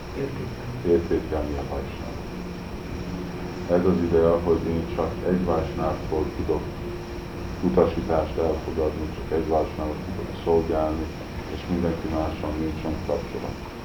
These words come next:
Speaker 2: Itt Prabhupád azt magyarázza, hogy szervírozni a lelki tanítómester, az szó azt jelenti, hogy szervírozni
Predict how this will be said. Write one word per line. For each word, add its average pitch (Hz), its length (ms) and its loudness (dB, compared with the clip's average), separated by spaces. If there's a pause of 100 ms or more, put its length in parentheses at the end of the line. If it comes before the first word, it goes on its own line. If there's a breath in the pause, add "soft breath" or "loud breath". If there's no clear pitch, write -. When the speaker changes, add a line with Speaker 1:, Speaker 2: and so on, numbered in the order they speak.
(220)
Speaker 2:
Itt 90 200 0
Prabhupád 85 420 8
azt 82 260 4
magyarázza, 82 680 4 (560)
hogy 85 360 10 (580)
szervírozni 92 880 8 (140)
a 76 360 2 (100)
lelki 95 280 8 (100)
tanítómester, 76 920 0 (340)
az 90 200 8 (100)
szó 82 180 8
azt 76 240 0
jelenti, 78 480 -2
hogy 78 220 -4
szervírozni 76 540 0